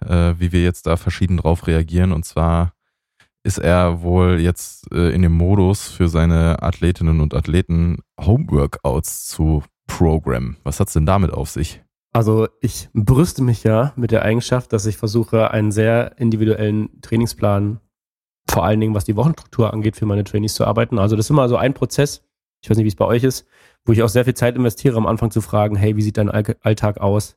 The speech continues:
Speaker 2: Wie sehen so Abweichungen von deinem Alltag aus? Um eine Wochenstruktur zu finden, dass, ähm, dass nicht nur die Tage erstmal vom Standard her gut passen, aber dass man auch ein System findet, wie man auf Veränderungen im Alltag gut reagieren kann.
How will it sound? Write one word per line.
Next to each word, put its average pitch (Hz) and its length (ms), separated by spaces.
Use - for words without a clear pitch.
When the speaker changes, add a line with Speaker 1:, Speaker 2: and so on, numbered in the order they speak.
Speaker 2:
Wie 113 100
sehen 107 160
so 104 120
Abweichungen 110 440
von - 100
deinem 107 180
Alltag 107 320
aus? 107 280
Um 110 160
eine 107 160
Wochenstruktur 123 680
zu 120 140
finden, 120 560
dass, 104 840
ähm, 98 760
dass - 220
nicht 117 220
nur 120 100
die 101 120
Tage 110 360
erstmal - 480
vom 101 160
Standard 123 320
her 131 100
gut 131 140
passen, 135 340
aber 104 160
dass 104 120
man 117 120
auch 110 80
ein 110 80
System 123 480
findet, 120 400
wie 113 80
man 113 180
auf 104 380
Veränderungen 110 460
im 104 80
Alltag 107 260
gut 113 180
reagieren 101 380
kann. - 280